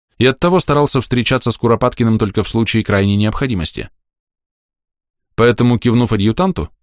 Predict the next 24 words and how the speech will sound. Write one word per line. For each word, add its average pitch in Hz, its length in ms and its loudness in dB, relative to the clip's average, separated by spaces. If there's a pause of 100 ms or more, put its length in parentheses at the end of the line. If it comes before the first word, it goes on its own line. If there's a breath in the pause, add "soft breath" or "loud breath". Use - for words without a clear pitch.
(320)
не 87 120 0
держать 92 360 0
же 101 120 0
бывшего 90 320 -2
командующего 87 580 -2
в - 80 -10
приёмной, 87 520 -6 (1160)
он, 107 160 0
не 110 120 2
желая 101 260 2
оставаться 101 400 0
с 95 60 -4
Куропаткиным 95 580 0
один 92 240 0
на 90 100 0
один, 113 240 0
предложил 110 420 2
начальнику 110 500 0
разведки 107 420 0
набросать 107 400 0
ответ 104 260 -2
Павлову 113 400 0
прямо 101 300 0
здесь, 117 340 -2